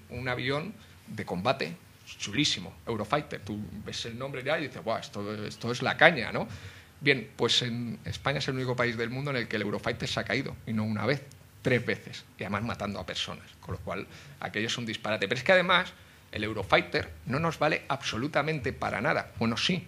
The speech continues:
pues si nos invaden los rusos, que esto puede pasar, ¿no? Porque al final hemos comprado armamento por si alguien nos invade, básicamente los rusos. Entonces hemos comprado el Eurofighter, que es un avión de combate contra otros aviones.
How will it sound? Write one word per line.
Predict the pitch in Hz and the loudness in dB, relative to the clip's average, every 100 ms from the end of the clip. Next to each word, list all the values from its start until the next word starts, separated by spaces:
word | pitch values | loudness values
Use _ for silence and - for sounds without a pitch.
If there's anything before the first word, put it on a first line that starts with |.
| - | -8
pues | 123 - | -6 -4
si | |
nos | 95 101 | -4 -6
invaden | 95 110 117 | -4 -2 -2
los | 101 | -4
rusos, | 120 143 - | -6 -8 -10
que | - 110 | -12 -10
esto | - 117 - - - - - | -6 -8 -8 -20 -20 -20 -12
puede | - 110 104 | -4 -2 -2
pasar, | - - - - - - | -6 -6 -6 -8 -12 -12
¿no? | 104 208 - - | -10 -12 -12 -6
Porque | 117 117 | -4 -2
al | |
final | 120 147 | 2 2
hemos | 170 - | 2 0
comprado | 151 135 151 107 | -2 2 4 4
armamento | 98 92 101 185 185 165 - - - | 0 -2 0 0 0 -2 -4 -14 -6
por | 123 | -4
si | - 98 | -2 0
alguien | 110 147 175 | 0 2 0
nos | 120 - | 0 -2
invade, | 82 127 - - - - | 2 2 2 -2 -10 -4
básicamente | - - 98 107 131 | -4 -2 -2 0 0
los | 101 | 0
rusos. | - 113 107 98 | -2 -6 -6 -8
Entonces | 107 110 | -8 -8
hemos | 120 | -10
comprado | - 120 110 | -8 -6 -6
el | 107 | -6
Eurofighter, | 101 - 180 - - - - - - | -6 -4 -4 -4 -6 -8 -20 -8 0
que | |
es | 131 143 | 2 2
un | |
avión | 135 131 160 | 0 2 2
de | 156 | 2
combate | 120 110 123 147 175 | 0 2 2 4 2
contra | 147 110 | -2 -4
otros | 113 113 101 | -6 -6 -6
aviones. | 104 117 185 - | -4 -4 -4 -6